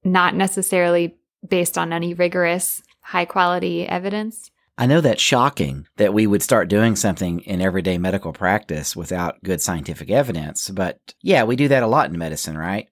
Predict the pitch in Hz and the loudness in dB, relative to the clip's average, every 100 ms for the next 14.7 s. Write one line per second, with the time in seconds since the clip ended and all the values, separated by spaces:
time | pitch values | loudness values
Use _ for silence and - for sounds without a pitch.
0 | - 117 185 202 131 110 147 147 107 101 | -6 -2 2 4 4 4 4 2 0 -2
1 | 101 107 95 101 98 - - 107 98 196 | -2 0 2 2 2 0 0 0 2 0
2 | 202 117 85 85 87 - 85 123 123 101 | 2 -2 0 -2 -4 -4 -2 2 2 2
3 | 101 71 104 - - 120 107 92 85 - | 0 0 0 0 0 2 2 0 -2 2
4 | 135 120 98 90 82 - 233 254 - 92 | 2 2 0 0 -4 -2 0 0 0 -2
5 | 85 92 107 - 98 82 87 87 - 78 | 0 0 -2 0 -2 -2 -2 -2 -4 -6
6 | - 82 78 78 95 78 - 120 143 170 | -6 -6 -4 0 2 0 -2 -2 2 2
7 | 196 113 85 82 - 98 92 - - 92 | 2 2 0 -2 -2 0 -2 -4 -4 -2
8 | 87 - 98 95 82 95 92 101 - - | -2 -6 -4 -2 0 0 2 0 -2 0
9 | 98 104 85 85 78 85 95 90 87 - | 2 2 0 -2 -2 -4 -2 -2 -2 -2
10 | 98 95 - 104 123 90 82 80 98 - | -2 0 2 4 4 2 0 0 0 -2
11 | 82 - 82 76 - 85 104 - 85 90 | -6 -6 -6 -6 -4 -4 -4 -4 -4 -2
12 | 82 85 131 127 92 90 80 - 170 135 | 0 2 4 2 0 -4 -4 0 2 4
13 | 101 98 - 92 90 85 92 101 92 85 | 2 0 -4 -4 -2 -2 0 0 0 -4
14 | 82 - 82 76 90 78 | -6 -8 -6 -4 -2 -4